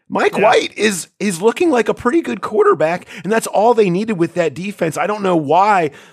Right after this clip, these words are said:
Speaker 1: this, uh, you know, absolute disrespect of the Jets is happening on the line.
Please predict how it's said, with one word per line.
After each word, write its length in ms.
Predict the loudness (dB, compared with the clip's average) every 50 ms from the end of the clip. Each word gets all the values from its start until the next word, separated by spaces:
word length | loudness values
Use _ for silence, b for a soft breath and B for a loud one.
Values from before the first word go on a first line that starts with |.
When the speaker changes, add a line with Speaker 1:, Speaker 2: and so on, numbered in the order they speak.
| B B
Speaker 1:
this, 380 | -4 -2 -2 0 -2 -4 -4 -2
uh, 500 | 0 2 2 2 2 2 2 0 -2 -4 -4
you 180 | -4 -2 -2
know, 360 | -2 -2 -2 -2 -4 -4 -6 b b b b b b b _ _ _ _ _ _ -6
absolute 960 | -4 -4 -4 -6 -8 -8 -10 -8 -8 -6 -6 -6 -6 -8 -12 _ _ -16 -10
disrespect 880 | -10 -8 -8 -8 -8 -10 -8 -8 -8 -8 -4 -2 -2 -2 -2 -2 -2 -4
of 140 | -4 -4
the 80 | -6 -10
Jets 500 | -10 -8 -8 -6 -4 -6 -6 -8 -10 -12
is 120 | -12 -10
happening 440 | -8 -8 -8 -6 -6 -6 -4 -4 -2
on 140 | -2 -2 -2
the 100 | -4 -6
line. 500 | -8 -6 -4 -4 -2 -2 -2 -2 -4